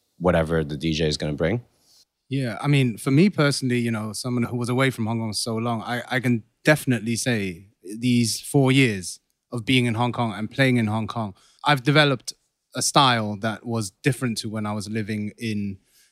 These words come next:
Speaker 2: Europe, in Germany, because it's like, when I think about it, to me, all the most interesting music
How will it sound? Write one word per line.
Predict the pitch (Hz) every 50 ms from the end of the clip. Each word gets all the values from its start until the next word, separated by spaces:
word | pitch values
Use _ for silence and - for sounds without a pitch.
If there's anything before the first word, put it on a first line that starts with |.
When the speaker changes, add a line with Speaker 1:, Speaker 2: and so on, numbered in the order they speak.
| _ -
Speaker 2:
Europe, | 139 147 151 135 120 101 95 82
in | 92 107 110 110
Germany, | - 143 139 131 117 107 98 92 85 87 95 110 - _ _ _ _ _ _
because | - 143 - - 165 160 151 139 131 - -
it's | - 139 - 135
like, | 135 131 131 127 127 - - _ _ - -
when | 156 170 175
I | 175
think | - - 208 208 175
about | 139 123 113 110 104
it, | 107 98 - _ _ - -
to | - -
me, | 151 180 180 156 135 120
all | - 143 165 170
the | 160 151
most | 147 151 151 147 127 -
interesting | - 151 143 - - 135 - - 139 131 127
music | 139 143 139 127 107 101 90 82 - _